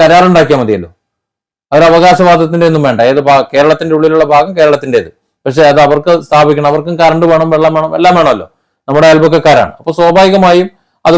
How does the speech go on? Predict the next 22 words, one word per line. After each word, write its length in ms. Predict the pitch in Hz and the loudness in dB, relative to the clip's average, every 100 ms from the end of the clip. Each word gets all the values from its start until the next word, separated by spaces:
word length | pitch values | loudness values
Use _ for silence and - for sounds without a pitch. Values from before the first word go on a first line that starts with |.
| 165 | 2
വേണമെന്നുള്ളത് 560 | 170 185 185 170 165 170 | 2 2 2 0 0 0
കൊണ്ട് 180 | 170 196 - 151 | -2 -4 -2 0
അത് 100 | 185 175 | 2 0
ആ 20 | 185 | 2
തരത്തിലൊരു 440 | 190 165 175 170 165 | 0 -2 -2 -2 0
കരാറുണ്ടാക്കി 680 | 156 160 165 156 147 165 190 _ _ - | 2 2 2 0 0 -2 -10 _ _ -6
സഹകരിച്ചുകൊണ്ട് 600 | 151 156 185 170 170 165 151 | 0 2 2 2 0 0 0
രണ്ടു 180 | 156 185 185 | 2 0 0
കൂട്ടർക്കും 320 | 151 151 165 | -2 -4 -2
പ്രവേശനമുണ്ട്. 600 | 151 143 139 160 147 120 92 _ - | -2 0 -2 -2 -6 -8 -14 _ -12
അങ്ങോട്ടും 260 | 127 165 165 | -4 -2 0
ഇങ്ങോട്ടും 240 | 160 160 160 | -2 -2 0
തടയാതെ 460 | 147 156 165 170 185 - _ _ - | 0 2 2 2 0 -6 _ _ -4
ആ 40 | 135 | -2
പ്രവേശിച്ചുകൊണ്ട് 520 | 147 156 151 160 156 156 | 2 2 0 -2 -2 0
ചിലപ്പോൾ 280 | 143 135 151 147 | -2 -2 0 2
ഒരുപക്ഷെ 280 | 151 151 147 | 2 0 0
തമിഴ്നാടിന് 400 | 147 147 156 156 143 | 0 0 0 0 -4
സഹായം 300 | 139 147 147 | 0 0 0
ആവശ്യമുണ്ടെങ്കിൽ 520 | 143 147 151 139 139 151 _ _ 147 | -2 -2 -6 -6 -10 -14 _ _ -4
നമ്മുടെ 200 | 151 156 | 0 0
ടെക്നീഷ്യന്മാർ 500 | 143 147 135 151 147 | 0 -4 -4 -2 0